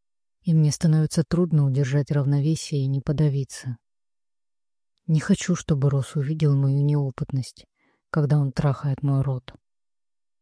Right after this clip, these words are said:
«Блядь, я сейчас кончу!» шипит он и пытается оторвать мой рот от себя, но я не позволяю.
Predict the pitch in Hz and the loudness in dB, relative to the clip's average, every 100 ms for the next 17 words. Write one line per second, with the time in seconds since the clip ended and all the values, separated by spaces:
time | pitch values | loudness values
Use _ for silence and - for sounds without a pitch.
0 | _ _ _ _ _ _ _ _ - - | _ _ _ _ _ _ _ _ -16 -12
1 | - - - 170 131 160 - 147 - - | -10 -10 0 2 4 2 2 2 0 0
2 | 139 147 - 139 - _ _ _ _ _ | 2 0 -2 -8 -8 _ _ _ _ _
3 | _ _ - - 156 151 - - 156 156 | _ _ -8 -4 -2 -2 -4 0 0 0
4 | - _ _ _ _ 190 - - 170 160 | -4 _ _ _ _ -6 -4 0 2 2
5 | 156 - 160 165 151 151 147 147 147 143 | 0 -2 -2 0 0 0 0 -2 0 -2
6 | 143 - - 139 131 127 _ _ _ _ | -4 -8 -8 -6 -6 -8 _ _ _ _
7 | _ _ - 156 147 143 143 156 139 156 | _ _ -4 -2 0 -2 -2 -4 -2 0
8 | 156 147 123 | 0 0 -4